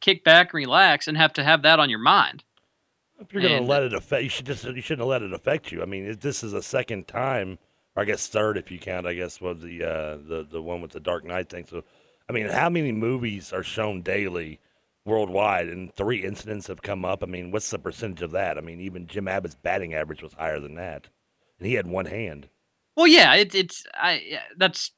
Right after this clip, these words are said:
Speaker 1: what you gotta remember when you are in a movie theater, that the odds of that actually happening are low. But the fact that it's even happening in this country, the fact that it, it could, you know,
Speaker 2: I mean,
Speaker 1: you hear
Speaker 2: it's
Speaker 1: about all these
Speaker 2: probably
Speaker 1: other
Speaker 2: lower odds than getting hit by lightning. Do, I mean, would you, I mean, avoid walking outside or staying away from the windows, I mean, or anywhere outside if it's raining?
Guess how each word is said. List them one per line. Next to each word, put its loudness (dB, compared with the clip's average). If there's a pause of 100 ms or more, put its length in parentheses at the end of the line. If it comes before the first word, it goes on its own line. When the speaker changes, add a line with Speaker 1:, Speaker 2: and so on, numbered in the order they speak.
Speaker 1:
what -2
you 0
gotta 6
remember 0
when -2
you 2
are 8
in 4
a -2
movie 0
theater, 2
that 2
the 4
odds 8
of -10
that 8
actually 6
happening 6
are 2
low. 6 (240)
But 0
the 0
fact 8
that 8
it's 0
even -2
happening 6
in 0
this -2
country, 0
the -8
fact 6
that 4
it, 0
it -6
could, 0
you -10
know, -2 (300)
Speaker 2:
I -10
mean, 0
Speaker 1:
you 4
hear 10
Speaker 2:
it's 10
Speaker 1:
about 8
all 6
these 8
Speaker 2:
probably 6
Speaker 1:
other 8
Speaker 2:
lower 6
odds 2
than -4
getting -2
hit -4
by 0
lightning. -2
Do, -10
I -4
mean, -10
would -6
you, -10
I -10
mean, -10
avoid -4
walking -2
outside -4
or -8
staying -8
away -4
from -16
the -6
windows, -6
I -10
mean, -16
or -8
anywhere -6
outside -4
if -8
it's -20
raining? -12